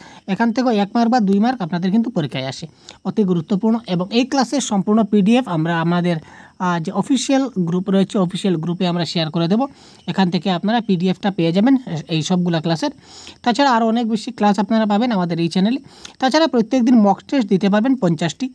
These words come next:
আহ, পঞ্চাশটিরও বেশি মক টেস্ট আমাদের অনুষ্ঠিত হচ্ছে। আপনারা যদি মক টেস্ট দিতে চান অবশ্যই যোগাযোগ করবেন আমাদের সঙ্গে, আমরা মক টেস্টের ব্যবস্থা করে দেবো। মক টেস্ট ওদের চলছে, অনেক বন্ধুরা মক টেস্ট দিচ্ছেন প্রতিদিন, ঠিক আছে ভাই? তো দেখুন,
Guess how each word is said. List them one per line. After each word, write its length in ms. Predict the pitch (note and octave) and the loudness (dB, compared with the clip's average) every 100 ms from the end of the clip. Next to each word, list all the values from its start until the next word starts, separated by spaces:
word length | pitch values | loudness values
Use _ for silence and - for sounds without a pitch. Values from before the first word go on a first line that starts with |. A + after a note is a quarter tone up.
| - | -10
আহ, 260 | F3+ D#3+ - | -8 -8 -2
পঞ্চাশটিরও 480 | G#3 G#3 G#3 - B3+ | 2 2 2 0 2
বেশি 200 | G3+ A3 | 2 2
মক 220 | G3 D3+ | 0 0
টেস্ট 240 | A#3 A3 E3 | -2 -2 -2
আমাদের 220 | D3+ D#3 | -4 -4
অনুষ্ঠিত 260 | D#3+ E3+ | -4 -2
হচ্ছে। 320 | E3 E3 - C4+ - - - _ | -4 -4 -4 -6 -8 -20 -20 _
আপনারা 440 | F3 D#3 E3+ D#3+ - D#3 | -8 -2 -2 -2 -6 -6
যদি 180 | D#3 | -2
মক 180 | F3 D#3 | -2 -2
টেস্ট 180 | G3 E3 | -2 -2
দিতে 160 | F#3 G3+ | -2 -2
চান 160 | C4 | 0
অবশ্যই 300 | F#3+ E3 F#3 | 0 0 0
যোগাযোগ 280 | D3+ C#3 D#3 | -2 -2 -4
করবেন 220 | - A#3 | -2 -2
আমাদের 240 | E3 D3+ E3+ | -2 -6 -4
সঙ্গে, 220 | A3+ B3 | -2 0
আমরা 160 | E3+ | 0
মক 180 | D#3+ D3+ | -2 -2
টেস্টের 260 | F#3 - A#3 | -4 -4 -4
ব্যবস্থা 300 | D3+ B2+ C3 | -4 -6 -8
করে 160 | C3+ | -10
দেবো। 160 | C3 - - _ - - _ _ F3+ | -10 -12 -18 _ -20 -20 _ _ -8
মক 80 | |
টেস্ট 200 | D#3+ G3+ F3+ | -6 -2 0
ওদের 160 | F#3 | 0
চলছে, 320 | - G3+ F#3+ | 0 -2 0
অনেক 240 | A3 F3 E3 | 0 0 -2
বন্ধুরা 300 | E3 E3 D#3+ | -4 -4 -4
মক 180 | D3+ - | -6 -6
টেস্ট 240 | A#3 - | -6 -6
দিচ্ছেন 380 | D3+ D3+ C4 B3+ | -8 -6 -6 -6
প্রতিদিন, 400 | - D3+ D3 C3+ - | -8 -10 -8 -10 -6
ঠিক 140 | G3 A3 | 0 2
আছে 160 | G#3 | 4
ভাই? 120 | C4+ C4+ - - - - - | 2 -2 -12 -20 -20 -20 -6
তো 80 | - | 2
দেখুন, 260 | A#3+ - | 2 2